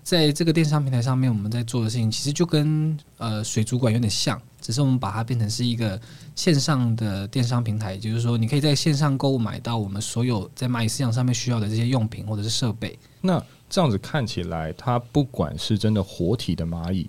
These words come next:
Speaker 2: 或是可能所谓的蚂蚁的周边用品，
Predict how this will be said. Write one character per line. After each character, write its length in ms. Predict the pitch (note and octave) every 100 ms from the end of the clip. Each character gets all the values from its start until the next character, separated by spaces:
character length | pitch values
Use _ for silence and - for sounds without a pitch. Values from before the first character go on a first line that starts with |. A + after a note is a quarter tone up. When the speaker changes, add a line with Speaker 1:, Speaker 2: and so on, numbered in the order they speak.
| -
Speaker 2:
或 300 | - A#2+ G#2+
是 400 | G2+ - G#2 G2
可 200 | - F2
能 180 | E2+ E2+
所 300 | E2+ E2+ D#2+
谓 260 | G2 G2 F2
的 420 | F2 E2+ D#2+ D2+
蚂 240 | E2+ E2+
蚁 80 | G2
的 100 | E2
周 220 | E2 F#2+
边 200 | F#2 F#2+
用 220 | F#2+ E2+
品， 140 | -